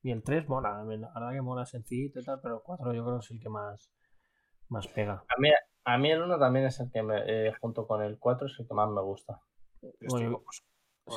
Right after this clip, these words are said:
Speaker 1: sí, ¿no?
Speaker 3: el tres me parece de una asociación, tío.
Speaker 1: ¿El qué?
Speaker 2: ¿El qué?
Speaker 3: El, el tres me parece de una asociación.
Speaker 1: Decía, decía Gil luego que había
Speaker 2: El
Speaker 1: otro,
Speaker 2: tres también.
Speaker 1: teníamos otro que era el, el de la mano así puesta, la gente del podcast no lo ve,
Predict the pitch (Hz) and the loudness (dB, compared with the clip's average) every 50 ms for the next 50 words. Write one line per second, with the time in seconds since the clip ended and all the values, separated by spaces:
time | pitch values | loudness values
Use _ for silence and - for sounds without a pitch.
0 | 120 117 113 113 131 190 147 151 165 170 _ - - - - _ - - 156 151 | -2 -2 -2 -2 -2 -2 -2 -4 -4 -6 _ -20 -20 -20 -18 _ -12 -10 -6 -2
1 | 156 143 - - 123 - - 95 - - 117 110 92 - _ _ - 90 87 - | -2 -2 0 -2 -2 -4 -4 -8 -8 -8 -10 -14 -14 -16 _ _ -18 -16 -16 -18
2 | - _ _ - - - - _ - 127 110 104 - 131 147 123 - 220 160 190 | -20 _ _ -20 -20 -20 -14 _ -4 -4 -2 0 2 4 4 4 6 6 6 4
3 | 233 - _ _ - - _ _ _ _ _ _ _ _ _ _ - 113 110 110 | 4 2 _ _ -20 -20 _ _ _ _ _ _ _ _ _ _ -14 -14 -14 -14
4 | - - 123 117 117 - 139 139 151 147 165 156 - 143 147 - - 165 156 151 | -14 -12 -12 -12 -8 -4 -2 -2 0 -2 -4 -2 4 4 4 4 4 0 -2 2
5 | 143 135 - - 123 - - 95 - - - 113 107 98 - _ _ _ _ _ | 2 2 2 0 -2 -4 -4 -6 -6 -6 -6 -10 -10 -10 -12 _ _ _ _ _
6 | _ _ _ _ - 120 107 - - 123 123 127 123 123 120 117 110 - - 117 | _ _ _ _ -4 -4 -2 0 2 4 6 6 6 6 6 4 2 2 0 -2
7 | 117 - - 135 131 127 131 135 135 127 123 123 123 127 131 127 - 123 117 113 | -4 -2 0 0 0 2 2 0 0 2 2 4 4 4 4 4 0 -2 -4 -4
8 | 110 107 - 110 113 120 117 123 131 123 - 131 135 131 123 - 143 131 131 123 | -4 -4 -4 -4 -4 0 4 6 6 8 8 8 8 8 8 8 8 8 8 6
9 | - - - - - - - - - 117 117 117 123 127 120 - 139 131 - 135 | 4 2 -4 -6 -10 -14 -6 -2 0 2 4 4 4 4 4 4 2 2 2 2
10 | 123 120 120 120 123 120 120 120 120 - 127 117 113 117 110 110 110 117 120 123 | 2 2 2 2 2 2 0 -2 -4 -6 -8 -8 -4 -2 -2 -2 0 -2 -2 -4
11 | 120 113 - - - 123 131 131 - 135 127 - - - 127 123 - - - 107 | -4 -4 -4 -4 -2 -2 -2 -2 -4 -6 -6 -2 0 2 2 2 0 -4 -6 -6
12 | 107 101 - 113 107 - 113 107 - 123 113 - - 113 113 110 113 110 110 113 | -6 -4 -4 -4 -2 -2 -2 0 0 0 0 0 0 -2 0 2 4 4 4 4
13 | 117 | 2